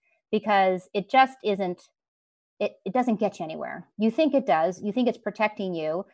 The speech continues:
from other people saying it, right? It doesn't really, 'cause it doesn't create anything. You have to let that stuff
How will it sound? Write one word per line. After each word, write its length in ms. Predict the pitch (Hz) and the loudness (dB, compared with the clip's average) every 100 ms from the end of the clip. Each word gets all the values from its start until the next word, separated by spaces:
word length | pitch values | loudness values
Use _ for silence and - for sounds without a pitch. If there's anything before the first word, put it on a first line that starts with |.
| _ | _
from 120 | 202 196 | -6 0
other 180 | 190 220 | 2 2
people 280 | 220 208 190 | 0 -4 -4
saying 420 | - 185 180 143 | -2 -2 -2 -6
it, 220 | 135 - _ _ - | -8 -10 _ _ -8
right? 300 | 165 202 247 - _ _ _ _ _ _ _ _ | -2 0 -2 -8 _ _ _ _ _ _ _ _
It 80 | 233 | -8
doesn't 300 | 294 311 294 | -4 -2 0
really, 340 | 208 180 156 - | 2 2 2 -4
'cause 140 | 190 | -6
it 80 | 214 | -2
doesn't 240 | 240 247 | 0 -2
create 360 | 226 233 247 262 | -4 -2 2 2
anything. 520 | 185 165 131 143 139 | 0 -4 -10 -12 -10
You 60 | 175 | -8
have 100 | 175 | -6
to 80 | 185 | -2
let 180 | 175 | -2
that 180 | 170 160 | -2 -8
stuff 200 | - 156 | -10 -12